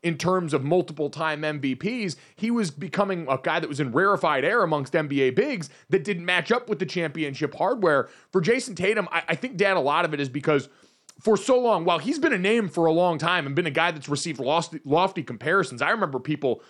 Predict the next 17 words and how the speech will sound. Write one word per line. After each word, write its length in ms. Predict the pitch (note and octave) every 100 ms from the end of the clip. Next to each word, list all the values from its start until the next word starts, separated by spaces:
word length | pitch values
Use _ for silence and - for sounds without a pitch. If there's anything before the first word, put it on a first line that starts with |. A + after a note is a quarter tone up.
| _
talking 300 | - G3 F#3
about 220 | E3 D3+
his 120 | D3+ C#3+
skill 240 | - A3+
set, 240 | - F3
saying 300 | - E3+ D3+
LeBron 460 | C3+ C3+ D3+ F#3 D#3+
James 420 | B2 G#3 G3 C#3
is 100 | C#3+
a 60 | C3+
guy 240 | C#3+ C#3+
that's 160 | C3+ B2
one 200 | C3+ D#3+
of 60 | C#3
his 140 | C#3
few 200 | - D#3
peers 520 | D3 F#3+ G#3 D3+ A#2+